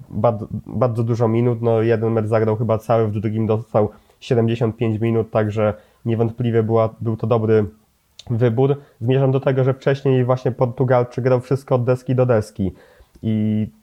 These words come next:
teraz, jeżeli do Lecha przyszedł Żukowski, który ma być jego zmiennikiem, wydaje mi się, że te minuty zdecydowanie będzie dostawał.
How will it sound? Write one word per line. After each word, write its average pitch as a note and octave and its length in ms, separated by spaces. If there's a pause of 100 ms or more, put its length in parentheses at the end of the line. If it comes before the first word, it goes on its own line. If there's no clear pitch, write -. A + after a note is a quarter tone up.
(100)
teraz, C#3 300
jeżeli B2+ 380
do A#2 460
Lecha B2 240
przyszedł A2+ 320
Żukowski, A#2+ 720
który A#2+ 260
ma A#2+ 140
być A#2+ 160
jego A2+ 480
zmiennikiem, A#2+ 680 (320)
wydaje A#2+ 360
mi C#3 80
się, C3+ 140
że B2 100
te - 160
minuty B2+ 460
zdecydowanie A#2+ 640
będzie A#2+ 300
dostawał. G2+ 560